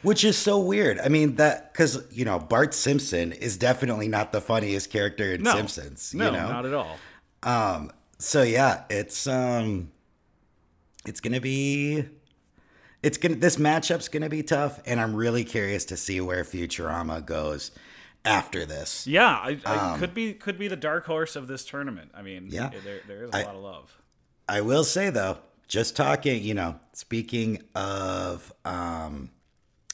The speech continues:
Speaker 1: uh, Troy McClure,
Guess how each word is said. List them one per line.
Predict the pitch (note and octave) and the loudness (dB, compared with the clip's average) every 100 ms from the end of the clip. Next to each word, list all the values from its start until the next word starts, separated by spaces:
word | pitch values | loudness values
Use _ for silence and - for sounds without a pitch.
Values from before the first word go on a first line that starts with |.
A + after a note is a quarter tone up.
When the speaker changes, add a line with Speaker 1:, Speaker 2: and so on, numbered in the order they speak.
| - _ _ _ _ _ _ _ _ - | -18 _ _ _ _ _ _ _ _ -8
Speaker 1:
uh, | F#2+ E2 D#2+ D2 - _ _ _ _ _ _ _ _ _ _ | -4 -4 -4 -6 -12 _ _ _ _ _ _ _ _ _ _
Troy | - D3+ B2+ | 2 6 6
McClure, | G#2 - D3 C#3+ D#2 D2 | 6 0 2 2 0 -4